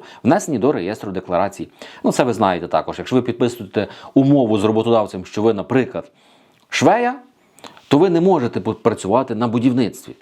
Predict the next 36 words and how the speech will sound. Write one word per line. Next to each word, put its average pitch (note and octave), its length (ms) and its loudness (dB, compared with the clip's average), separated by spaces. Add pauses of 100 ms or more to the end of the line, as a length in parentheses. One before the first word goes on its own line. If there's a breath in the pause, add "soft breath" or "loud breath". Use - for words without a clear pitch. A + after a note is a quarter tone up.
Не F3 140 6
можна C3 280 2
працювати F#3 520 0
без C3+ 380 0
укладання G#2 460 -2
договору G3+ 440 -2
в D#3 60 -10
письмовій A#2+ 500 -2
формі. D#2 440 -6
Те, A#2 120 0
про A#2 140 -2
що A#2+ 160 0
я A2+ 100 2
сказав. E2+ 420 -4 (320 loud breath)
Це F3+ 260 2 (160)
прямо D3 400 2
стосується A#2 560 0
українців A#2 1120 2
і C#3+ 120 2
всіх, G2+ 440 -6
тому G#2+ 200 2
що - 140 0
всі C#3+ 400 0
іноземці, E2+ 600 -10
всі, - 440 0 (160)
і G3 100 6
українці G2 600 0
в - 80 -12
тому F2+ 320 0
числі, F#3+ 360 -2 (280 loud breath)
мають G#2+ 300 2
працювати F#2+ 500 0
на G2+ 180 -2
території F2+ 380 -4
Польщі - 380 0
легально, C#3+ 440 0